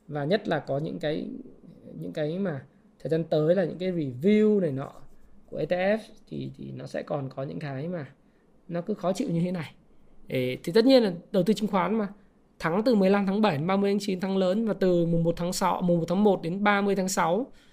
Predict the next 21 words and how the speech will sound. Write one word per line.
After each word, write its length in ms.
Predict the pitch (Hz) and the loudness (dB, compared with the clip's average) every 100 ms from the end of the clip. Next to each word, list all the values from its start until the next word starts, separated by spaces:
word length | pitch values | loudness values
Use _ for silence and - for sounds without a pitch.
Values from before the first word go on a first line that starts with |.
| - _ | -20 _
cũng, 160 | - - | -10 -6
à, 80 | 175 | 0
mười 180 | 170 170 | 6 6
hai, 260 | 190 190 - | 4 -2 0
đấy, 180 | 190 | 0
ba 180 | 220 208 | 2 0
mươi 140 | 208 202 | 0 0
tháng 80 | |
sáu, 380 | 202 190 180 208 - | 0 0 0 -4 -6
không 100 | 196 | -4
phải 80 | 143 | -2
mười 140 | 151 | 0
hai 180 | 185 196 | 2 0
tháng 100 | 185 | -2
sáu 260 | 185 170 | 0 0
là 100 | 202 | 0
cũng 100 | - | -2
thắng 160 | - 190 | -4 2
lớn 240 | 196 202 | 4 6
rồi 220 | 247 214 196 | 4 4 2
thì 200 | 202 | -4